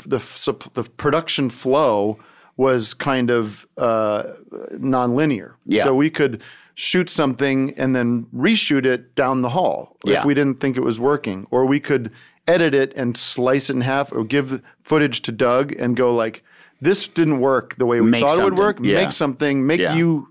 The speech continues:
Speaker 1: m-, turn it into something that makes you laugh.
Speaker 2: Yeah.
Speaker 1: Surprise us, push it." We only have eleven minutes, so we don't have to, we don't have to,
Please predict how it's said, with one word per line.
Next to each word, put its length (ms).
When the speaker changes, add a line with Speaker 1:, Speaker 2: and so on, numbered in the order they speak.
Speaker 1:
m-, 400
turn 240
it 100
into 180
something 280
that 80
makes 240
you 160
laugh. 240
Speaker 2:
Yeah. 300
Speaker 1:
Surprise 600
us, 420
push 280
it." 300
We 160
only 220
have 160
eleven 320
minutes, 240
so 80
we 80
don't 120
have 140
to, 180
we 120
don't 160
have 160
to, 200